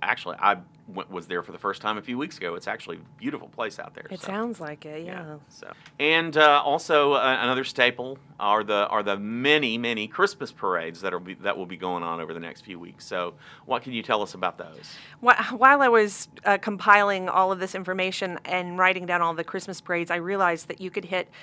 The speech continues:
Speaker 2: a Christmas parade a week for a full month. So it might be
Speaker 1: <laughs>
Speaker 2: fun to make yourself a little punch card and see if you can hit all of them. Um, the Fayetteville Parade, uh, with the, with the Lights of the Ozark, uh,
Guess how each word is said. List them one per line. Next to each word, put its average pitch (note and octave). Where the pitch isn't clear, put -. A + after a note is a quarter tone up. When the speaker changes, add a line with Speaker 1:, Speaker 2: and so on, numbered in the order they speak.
Speaker 2:
a F3+
Christmas G#3+
parade F3+
a F3+
week F3+
for E3
a D#3+
full F#3+
month. F#3
So F3
it -
might A#3+
be C#4+
Speaker 1:
<laughs> -
Speaker 2:
fun D4+
to -
make A#3
yourself A#3
a A3
little A3
punch B3+
card E3+
and E3+
see F#3+
if G3+
you F3+
can F3
hit -
all G3+
of D#3+
them. E3
Um, E3+
the G3
Fayetteville G3
Parade, F3
uh, E3
with E3+
the, E3+
with E3+
the E3+
Lights E3+
of F3
the F3
Ozark, D3+
uh, D3+